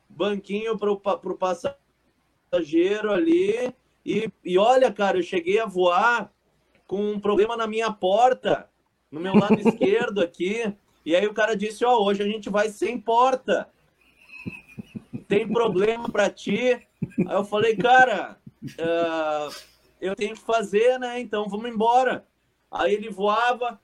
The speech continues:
fazia a curvinha pra esquerda aqui, e eu, e eu querendo voltar pra dentro do helicóptero, e ele, "Não, não, não força o peso pro meio do helicóptero. Fica tranquilo que tu não vai cair, mas solta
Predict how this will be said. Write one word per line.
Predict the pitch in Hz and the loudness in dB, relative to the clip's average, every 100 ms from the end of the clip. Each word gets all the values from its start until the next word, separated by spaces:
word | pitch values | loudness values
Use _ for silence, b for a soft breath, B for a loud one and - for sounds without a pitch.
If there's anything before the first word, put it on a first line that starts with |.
| _ | _
fazia | - 190 170 220 233 | -2 -2 0 -4 -4
a | |
curvinha | 233 226 202 233 233 | -4 -4 -4 -6 -6
pra | 226 220 | -2 -2
esquerda | 208 - 208 214 240 254 220 | -4 -6 2 4 6 4 2
aqui, | 202 - 208 240 247 - _ _ _ _ _ _ _ | -4 -2 -2 -2 -6 -10 _ _ _ _ _ _ _
e | 170 202 | 0 0
eu, | 233 226 - 214 | 2 -2 -2 -6
e | 214 | 2
eu | 208 220 | 4 6
querendo | 220 220 226 226 | 4 2 2 0
voltar | 226 226 208 214 247 | 4 2 2 0 0
pra | 240 220 | 0 0
dentro | 208 214 | 0 0
do | 208 | -2
helicóptero, | 208 196 202 214 226 240 | -2 -2 -2 0 -2 -2
e | 220 | -4
ele, | 220 | -4
"Não, | 220 254 247 | 2 2 2
não, | 240 233 - _ _ - | -2 -4 -6 _ _ -6
não | 175 226 208 | -2 -2 -6
força | - 196 208 240 - 254 | -4 2 2 2 0 0
o | 226 | 0
peso | 208 190 202 226 202 233 254 247 _ _ | 2 4 6 4 -2 0 0 0 _ _
pro | 208 220 | -2 -2
meio | 208 214 226 214 | 0 0 -2 -2
do | |
helicóptero. | 233 247 226 233 226 202 185 127 - _ _ | -2 -2 -2 0 0 0 -2 -2 -6 _ _
Fica | _ 202 208 254 | _ -6 2 2
tranquilo | - 226 202 208 233 | 2 -2 -2 -2 -2
que | 208 | -4
tu | 226 | -4
não | 226 208 | -2 2
vai | 214 220 | 2 2
cair, | 233 226 226 226 208 - _ _ _ _ | 2 2 2 -2 -4 -8 _ _ _ _
mas | 170 202 202 | -4 -2 -4
solta | - 196 226 226 | -2 2 2 -2